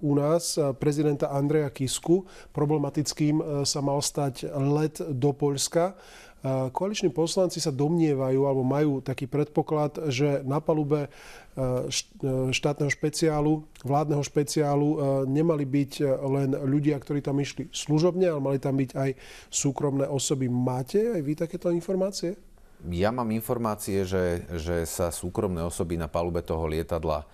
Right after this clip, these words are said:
Speaker 2: nenachádzali, ale jeden z dôvodov, prečo som dnes hlasoval za otvorenie konania voči prezidentovi Andrejovi Kiskovi, je, e,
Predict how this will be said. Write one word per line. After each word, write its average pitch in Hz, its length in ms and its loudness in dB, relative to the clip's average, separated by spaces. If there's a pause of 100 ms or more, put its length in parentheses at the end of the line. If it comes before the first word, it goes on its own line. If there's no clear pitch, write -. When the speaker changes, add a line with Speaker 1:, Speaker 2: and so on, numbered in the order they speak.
(320)
Speaker 2:
nenachádzali, 95 920 -2
ale 82 480 -2 (880)
jeden 90 240 0
z 87 80 -6
dôvodov, 92 320 0
prečo - 240 -6
som 90 160 -2
dnes 87 160 -2
hlasoval 87 480 -2
za 82 160 -2
otvorenie 98 560 -2
konania 82 640 -2
voči 80 480 -4
prezidentovi 78 640 -4
Andrejovi 80 320 -2
Kiskovi, 82 480 -6
je, 80 240 0
e, 104 40 -8